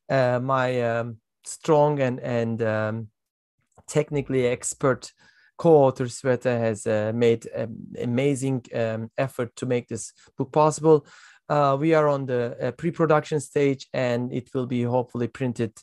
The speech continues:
in the next month or so. Uh, hopefully we'll be able to share some of that with, with our community. And, um, hopefully people who answers, uh, um, sailing trivia questions will win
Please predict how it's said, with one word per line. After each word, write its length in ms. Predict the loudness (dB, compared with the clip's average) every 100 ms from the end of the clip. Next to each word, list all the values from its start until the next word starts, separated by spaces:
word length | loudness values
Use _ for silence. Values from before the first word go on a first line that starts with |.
| -4
in 200 | -2 0
the 160 | -2
next 420 | -4 -4 -6 -6 -4
month 240 | -4 -4
or 80 | -8
so. 360 | -6 -8 -8 -12 -20 -20 -20 _
Uh, 240 | -8 -6 -4
hopefully 400 | -4 -4 -6 -4
we'll 140 | -4
be 100 | -4
able 180 | -4 -6
to 120 | -8
share 260 | -8 -4 -4
some 220 | -4 -4
of 120 | -4
that 180 | -6 -6
with, 200 | -8 -12
with 200 | -14 -4
our 120 | -4
community. 560 | -2 -2 -2 -2 -6 -8 -10 -20 _ _ -4
And, 380 | -2 -2 -2
um, 380 | -2 0 -2 -4 -10 -20 _
hopefully 600 | 2 2 4 4 4 2 -4 -20 -2
people 280 | 0 2 4
who 180 | 4
answers, 520 | 4 2 0 -4 -2 0
uh, 320 | 2 2 -2 -4 _
um, 640 | 0 0 0 -2 -4 -6 -12 _ _ _ _
sailing 540 | -6 2 4 4 0
trivia 320 | -2 2 2
questions 540 | 2 0 0 -4 -12 -2
will 220 | 0 0
win 380 | 0 2 0